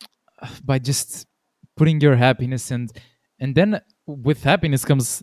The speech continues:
if you put it on another person, comes a lot of things that are not happy feelings,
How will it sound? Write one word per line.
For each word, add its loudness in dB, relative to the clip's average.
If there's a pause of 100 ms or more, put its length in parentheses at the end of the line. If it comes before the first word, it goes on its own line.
if -8
you -2
put 4
it 0
on -6
another -2
person, -2
comes -2
a 0
lot 2
of 0
things -4
that 0
are 0
not -4 (280)
happy -4
feelings, -4